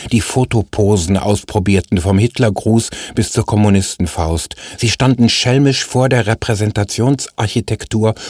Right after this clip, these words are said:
und ketzerten gegen die Monumentalität des Gebäudes. Der Palast ist Direktor,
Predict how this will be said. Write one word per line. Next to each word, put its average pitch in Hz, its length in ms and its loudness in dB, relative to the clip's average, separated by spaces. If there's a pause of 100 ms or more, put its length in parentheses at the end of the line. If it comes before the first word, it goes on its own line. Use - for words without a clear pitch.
und 104 240 -4
ketzerten - 600 -2
gegen 104 260 2
die 104 80 0
Monumentalität 101 1120 2 (220)
des - 160 -2
Gebäudes. 82 720 -2 (460)
Der 117 80 2
Palast 120 500 -2
ist - 260 -6
Direktor, 95 600 -4